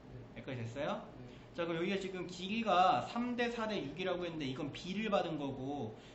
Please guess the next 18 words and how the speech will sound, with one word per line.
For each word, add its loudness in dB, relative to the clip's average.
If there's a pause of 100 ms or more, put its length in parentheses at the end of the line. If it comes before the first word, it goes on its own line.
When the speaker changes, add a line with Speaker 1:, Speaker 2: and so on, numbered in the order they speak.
(120)
Speaker 2:
그럼 2
여기를 0
예를 0
들면 -2
삼 -4
티, -4 (300)
여기를 -2
사 -4
티, -6 (300)
여기를 -2
육 -6
티라고 0
하면 -2
실제 -4
길이가 -4
되잖아요. -4 (120)
Speaker 1:
네. -10 (520)
Speaker 2:
그래서 2